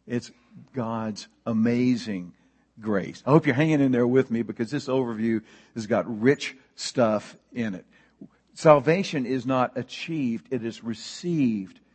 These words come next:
Not achieved by good works, it's received through faith in Jesus Christ. Because the verses continue in verse twenty-four,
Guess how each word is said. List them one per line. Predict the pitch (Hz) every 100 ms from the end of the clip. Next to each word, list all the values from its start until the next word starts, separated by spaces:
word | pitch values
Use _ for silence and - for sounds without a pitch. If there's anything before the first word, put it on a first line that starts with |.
| _ -
Not | 139
achieved | 120 - 160 143 113
by | 110
good | 107 120
works, | 117 123 123 -
it's | 113 -
received | 113 - 165 147 120 95 _ _ _ _ _ _ -
through | - 147
faith | 123 156 143 135 123 -
in | 131 117
Jesus | 120 127 113 117 -
Christ. | - 120 101 95 - - _ _ _ _
Because | 131 156 131
the | 131
verses | 165 196 170 147
continue | - 123 160 165 123 117
in |
verse | 113 120 -
twenty-four, | 151 170 180 123 107 110